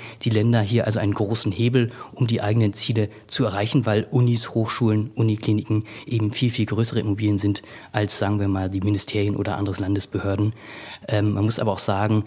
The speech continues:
allein durch die Sanierung, darauf wird auch noch in diesem Bericht hingewiesen, ist in der Regel keine Nullbilanz von, ähm,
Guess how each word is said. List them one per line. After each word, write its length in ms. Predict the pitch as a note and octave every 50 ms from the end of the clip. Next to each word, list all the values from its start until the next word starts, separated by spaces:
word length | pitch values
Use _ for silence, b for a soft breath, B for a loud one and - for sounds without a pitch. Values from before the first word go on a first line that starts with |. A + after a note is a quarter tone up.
| B B
allein 300 | - A#2 G#2+ G#2 G#2+ A2+
durch 140 | A2+ A2 -
die 80 | - G#2+
Sanierung, 640 | G#2+ G#2 G2 G#2 A2+ A#2+ A2+ A#2 A2+ A#2 A2 A2+ B B B B
darauf 320 | - G#2+ G2+ F#2+ G#2 G2+ -
wird 100 | - -
auch 80 | - G#2
noch 120 | G#2+ G#2
in 120 | G2+ G2 F#2+
diesem 320 | - - G2 G2 F#2+ F#2+ B B B B B
Bericht 260 | - A#2 A2 A2 -
hingewiesen, 400 | - A2 A2 G#2 G#2 G#2+ G#2 A2+
ist 200 | G#2+ - A2+ -
in 80 | - A2+
der 100 | A2+ G#2+
Regel 240 | G2 G#2 G#2 G#2+ G#2+
keine 340 | - - G#2+ G#2+ A2 A2 G#2+ B B B -
Nullbilanz 640 | A#2 A2+ A#2 A#2+ B2 B2 A#2+ G#2 G2+ G2+ G#2+ G#2 -
von, 320 | - - A2 G#2 G2+ G#2 G2+ B B B B B B - C#3
ähm, 300 | A#2 G#2+ G#2 G#2 G#2+